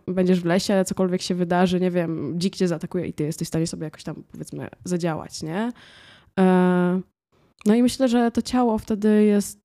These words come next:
dużo bardziej ci wdzięczne, bo nie zamykasz się w tych utartych sz-, szablonach, tylko robisz coś więcej, nie?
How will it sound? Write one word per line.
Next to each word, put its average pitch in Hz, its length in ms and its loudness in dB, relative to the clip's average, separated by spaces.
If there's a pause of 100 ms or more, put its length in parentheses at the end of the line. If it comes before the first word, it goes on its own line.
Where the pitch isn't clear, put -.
dużo 208 200 4
bardziej 196 300 2
ci 196 120 -6
wdzięczne, 185 520 0
bo 170 400 -2 (360)
nie 233 140 4
zamykasz 262 420 4
się 202 80 0
w - 60 -10
tych - 240 -6
utartych 196 320 -2
sz-, - 220 -12 (100)
szablonach, 196 480 2
tylko 202 220 -2
robisz 190 260 0
coś 180 180 -4
więcej, 175 380 0
nie? 202 240 0